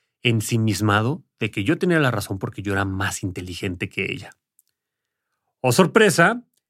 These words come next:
que lo que ella me decía era bastante obvio y bastante lógico, pero mi orgullo y mi ego no me dejó ver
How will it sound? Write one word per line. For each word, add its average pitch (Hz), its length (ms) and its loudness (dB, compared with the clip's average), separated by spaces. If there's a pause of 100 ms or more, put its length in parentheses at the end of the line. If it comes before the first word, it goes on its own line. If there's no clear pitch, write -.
(380)
que 131 340 2
lo 147 420 6
que 123 160 6
ella 143 160 4
me 202 140 4
decía 139 280 4
era 185 120 4
bastante 175 580 4
obvio 185 240 6
y 196 40 2
bastante 165 440 2
lógico, 180 640 0
pero 139 220 4
mi 156 160 6
orgullo 160 540 4
y 262 40 6
mi 226 220 8
ego 135 360 2 (320)
no 127 220 4
me 240 140 4
dejó 185 280 4
ver 101 320 0